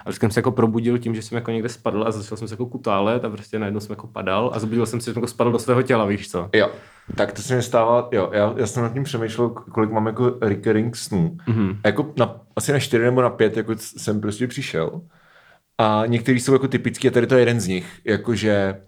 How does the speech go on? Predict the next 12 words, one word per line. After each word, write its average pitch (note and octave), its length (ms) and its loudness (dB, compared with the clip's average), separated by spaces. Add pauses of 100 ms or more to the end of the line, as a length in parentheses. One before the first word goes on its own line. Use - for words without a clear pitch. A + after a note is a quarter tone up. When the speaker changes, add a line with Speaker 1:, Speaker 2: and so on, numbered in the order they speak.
(160)
Speaker 2:
a A#2 60 0
u - 20 2
mě A#2 100 4
to B2+ 80 4
je C3 40 6
teda, B2+ 140 2
že B2+ 120 2
vzlítám. G#2+ 800 0 (500)
Speaker 1:
Mhm. G#2+ 260 2 (180)
Speaker 2:
Jakože G#2+ 400 2
prostě A2+ 440 -2
jsem, A2 760 0